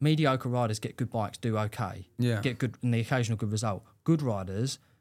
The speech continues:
Speaker 1: get on mediocre bikes, don't do anything, career goes.
Speaker 2: Yeah. And
Speaker 1: It
Speaker 2: that's
Speaker 1: is
Speaker 2: because
Speaker 1: literally
Speaker 2: they
Speaker 1: as
Speaker 2: literally
Speaker 1: simple as that.
Speaker 2: stand by, "Right, I'm gonna be paid, I should be paid, this is my
Speaker 1: And
Speaker 2: job."
Speaker 1: not even from an ego point of view,
Speaker 2: Yeah.
Speaker 1: but, like, genuinely might not have the sponsors.
Speaker 2: No, exactly,
Speaker 1: Like,
Speaker 2: yeah.
Speaker 1: I, my opinion was, my dad done, done the investing.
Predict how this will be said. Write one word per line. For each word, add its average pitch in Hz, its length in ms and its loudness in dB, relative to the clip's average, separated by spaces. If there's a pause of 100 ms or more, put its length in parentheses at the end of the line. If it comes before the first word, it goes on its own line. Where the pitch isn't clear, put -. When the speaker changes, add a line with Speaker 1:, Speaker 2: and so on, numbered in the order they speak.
(260)
Speaker 1:
get 101 120 -6
on 107 100 -2
mediocre 117 480 0
bikes, - 560 -6
don't 117 180 0
do 113 120 -2
anything, 104 320 -2
career 107 260 -4
goes. - 280 -10
Speaker 2:
Yeah. 147 240 2 (240)
And 139 120 6
Speaker 1:
It - 20 8
Speaker 2:
that's 147 120 6
Speaker 1:
is 180 100 8
Speaker 2:
because 185 60 8
Speaker 1:
literally 139 160 8
Speaker 2:
they 151 100 2
Speaker 1:
as 139 100 6
Speaker 2:
literally 151 80 6
Speaker 1:
simple 131 120 2
as 117 60 0
that. - 40 -2
Speaker 2:
stand 139 220 2
by, 131 180 6
"Right, 135 280 4
I'm 147 100 6
gonna 139 120 6
be 127 120 6
paid, 127 340 4
I 107 100 6
should 131 200 2
be 123 80 -2
paid, 120 320 4
this 135 180 0
is 131 60 -6
my 131 100 4
Speaker 1:
And 240 60 8
Speaker 2:
job." 285 140 10
Speaker 1:
not 262 60 8
even 240 180 4
from 220 180 2
an 208 80 6
ego 233 280 6
point 127 220 0
of 113 80 -2
view, 123 80 6
Speaker 2:
Yeah. 117 100 4
Speaker 1:
but, 123 180 -2
like, 175 200 2
genuinely 180 580 2
might 233 200 4 (160)
not 202 200 4
have 220 140 2
the 202 80 0
sponsors. 233 500 -2
Speaker 2:
No, 139 160 4
exactly, 120 200 2
Speaker 1:
Like, 185 200 4
Speaker 2:
yeah. 113 160 2
Speaker 1:
I, 214 140 4
my 226 180 6
opinion 160 320 2
was, 110 160 0
my 170 200 2
dad 127 300 0
done, 143 220 2
done 135 200 2
the 127 80 2
investing. 107 560 -2